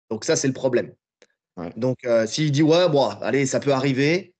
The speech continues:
Speaker 1: tu vois, j'ai plongé, bon, bah, effectivement, je me suis fait prendre. Non, tu t'es fait prendre parce que t'as, tu as laissé le combat le combattant adverse te prendre. En fait, c'est vraiment ça. Donc, euh, donc c'est, c'est, c'est pour ça. Il faut vraiment qu'il apprenne là-dessus. En tout cas, moi, je suis son coach.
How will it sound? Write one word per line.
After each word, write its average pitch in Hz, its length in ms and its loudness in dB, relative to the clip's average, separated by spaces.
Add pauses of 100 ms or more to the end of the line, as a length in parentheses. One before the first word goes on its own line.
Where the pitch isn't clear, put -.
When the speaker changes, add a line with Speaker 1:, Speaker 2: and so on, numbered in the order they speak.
(240)
Speaker 1:
tu - 80 -8
vois, 139 220 2
j'ai 135 160 -2
plongé, 139 420 0
bon, 131 220 0
bah, 117 100 0
effectivement, 123 560 -2
je 113 80 -6
me 120 60 -8
suis - 120 -12
fait 143 100 -2
prendre. 98 280 -6 (360)
Non, 165 360 0
tu - 120 -14
t'es 180 120 2
fait 180 140 0
prendre 175 300 -2
parce - 160 -8
que 131 100 -8
t'as, 120 280 0 (200)
tu 135 140 0
as 117 80 4
laissé 196 720 0 (420)
le 135 460 4
combat 147 580 0 (640)
le 151 80 2
combattant 156 540 2
adverse 147 460 0
te 170 80 4
prendre. 117 420 -2
En - 100 -4
fait, 120 160 -4
c'est 113 80 -4
vraiment 113 300 -2
ça. - 200 -12 (640)
Donc, 131 280 0
euh, 110 280 4
donc 127 200 -2
c'est, 131 180 -6
c'est, 135 160 -10
c'est 135 160 -4
pour 143 140 -6
ça. 147 180 0
Il 110 80 -6
faut - 160 -10
vraiment 135 260 0
qu'il 143 180 -4
apprenne 127 300 0
là-dessus. 117 320 -2
En - 80 -8
tout - 80 -14
cas, 185 80 4
moi, 151 160 2
je 135 60 -4
suis 135 100 -8
son 135 160 -4
coach. 190 380 -2